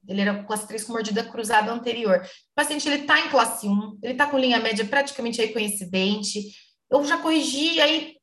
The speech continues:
a maloclusão, o paciente tá feliz, mas você fala, "Não tá legal, né? Falta alguma coisa." Então, aqui tem uma dobrinha também pra melhorar o alinhamento. E você tem que refinar,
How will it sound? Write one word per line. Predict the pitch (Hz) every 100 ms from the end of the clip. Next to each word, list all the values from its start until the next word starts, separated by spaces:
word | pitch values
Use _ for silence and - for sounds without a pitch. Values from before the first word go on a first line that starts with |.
| -
a | 277
maloclusão, | 302 302 302 277 254 214 277 294 294 285
o | 294
paciente | 294 302 -
tá | 349
feliz, | 359 339 302 285
mas | 277 311
você | 320
fala, | - 285 277 233 - _ _ _ _ _ _ _ _
"Não | - 370
tá | - 359
legal, | 233 175 151 135 - _
né? | 226 262
Falta | 254 - - - - 330
alguma | 269 277 277
coisa." | 202 160 - - - - _
Então, | 262
aqui | 262 262
tem | 320
uma | 285 247
dobrinha | 226 196 247 247
também | 254 226
pra | 214
melhorar | 214 214 202 202
o |
alinhamento. | 196 190 185 175 180 214 233 226 214 202 196 - _ _
E | 269
você | 311
tem | 320
que | - 294
refinar, | 311 - 339 285 262 294 285